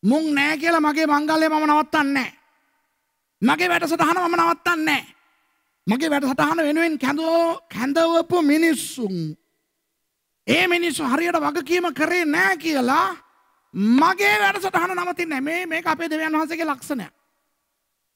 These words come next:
අපේ දෙවියන් වහන්සේගේ කාර්යය, අපේ දෙවියන් වහන්සේගේ වැඩසටහන, අපේ දෙවියන් වහන්සේගේ සැලැස්ම මොන සක්‍රයකටවත් බෑ නවත්තන්න. ඉඩි අමීන්ලට බෑ.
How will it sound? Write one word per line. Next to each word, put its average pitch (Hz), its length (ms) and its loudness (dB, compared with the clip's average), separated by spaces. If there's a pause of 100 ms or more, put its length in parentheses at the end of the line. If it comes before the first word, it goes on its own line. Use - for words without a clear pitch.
(1400)
අපේ 196 280 2
දෙවියන් 185 480 0
වහන්සේගේ 202 720 -2
කාර්යය, 208 560 -4
අපේ 208 280 0
දෙවියන් 202 400 -2
වහන්සේගේ 233 460 -2
වැඩසටහන, 220 500 -2
අපේ 240 280 -2
දෙවියන් 226 380 2
වහන්සේගේ 240 340 0
සැලැස්ම 208 500 0 (1900)
මොන 185 380 2
සක්‍රයකටවත් 269 1300 -2
බෑ 247 160 -2
නවත්තන්න. - 720 -12 (2250)
ඉඩි 196 240 4
අමීන්ලට 254 480 2
බෑ. 190 220 -10